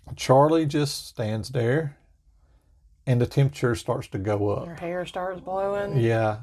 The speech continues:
Speaker 1: and I think they can even feel the temperature going
Speaker 2: Mm-hmm.
Speaker 1: up in there behind, in the room where
Speaker 2: Yep.
Speaker 1: the two-way mirror
Speaker 2: Mm-hmm.
Speaker 1: is. The chips just burst into flame.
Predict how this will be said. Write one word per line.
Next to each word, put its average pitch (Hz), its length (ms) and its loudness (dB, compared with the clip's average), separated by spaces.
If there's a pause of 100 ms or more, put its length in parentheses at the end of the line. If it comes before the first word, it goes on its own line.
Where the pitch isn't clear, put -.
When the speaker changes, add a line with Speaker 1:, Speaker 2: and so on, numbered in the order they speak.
Speaker 1:
and 120 240 -2
I 117 60 0
think 147 240 -2
they 147 200 4
can 143 200 0
even 120 260 -2
feel 117 300 0
the 104 100 -2
temperature 110 380 -6
going 107 320 0
Speaker 2:
Mm-hmm. 104 160 -2
Speaker 1:
up 101 60 -12
in 107 160 -2
there 107 280 -2
behind, 113 540 -4
in 110 140 -2
the 104 60 -2
room 104 260 -2
where 104 180 -2
Speaker 2:
Yep. - 140 2
Speaker 1:
the - 60 -16
two-way 104 200 0
mirror 113 300 -4
Speaker 2:
Mm-hmm. 98 240 -8
Speaker 1:
is. 123 100 -10 (400)
The 117 200 0 (220)
chips 127 300 2
just 110 200 -2 (260)
burst 110 320 2
into 104 160 -2
flame. 98 320 -6